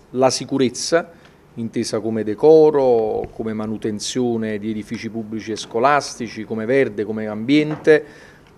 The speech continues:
aumenta concretamente la capacità di riscossione e la lotta all'evasione. Per la prima volta nella storia di questa città viene inserita un capitolo sulle,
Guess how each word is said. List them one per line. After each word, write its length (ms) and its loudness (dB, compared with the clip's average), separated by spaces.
aumenta 640 6
concretamente 760 0
la 140 2
capacità 400 0
di 80 -2
riscossione 800 -4
e 20 -4
la 120 0
lotta 640 0
all'evasione. 840 0
Per 100 -2
la 100 -2
prima 220 -2
volta 300 0
nella 180 0
storia 300 -2
di 80 -2
questa 280 -6
città 440 0
viene 220 -2
inserita 440 -4
un 80 -4
capitolo 420 -4
sulle, 400 -6